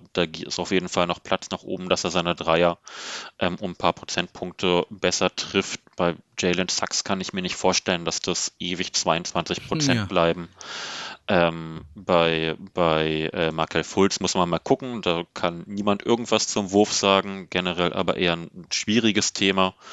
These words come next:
Speaker 1: Ähm, Franz Wagner trifft mit Mitte dreißig Prozent. Gut, ist jetzt niemand, der, der einen Dreier irgendwie sich selber erarbeitet. Aber, ähm, ich hab da so ein, so ein,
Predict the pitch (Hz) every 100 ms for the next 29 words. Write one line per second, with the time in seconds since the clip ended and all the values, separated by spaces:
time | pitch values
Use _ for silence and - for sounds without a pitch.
0 | - - - - - 101 90 85 82 85
1 | - - 90 92 - 80 98 107 98 92
2 | 90 - - - 98 - - 90 - 92
3 | - 82 80 78 87 113 - - - 98
4 | 92 - - - - - - - - -
5 | - 90 87 90 87 85 80 - 85 82
6 | 82 - 85 85 85 90 85 - 85 82
7 | 85 90 90 87 90 90 92 92 95 104
8 | 90 90 - - - - - - _ 101
9 | 87 85 73 - - _ _ _ _ _
10 | _ - _ - - - 101 90 95 90
11 | 92 - 95 90 87 85 82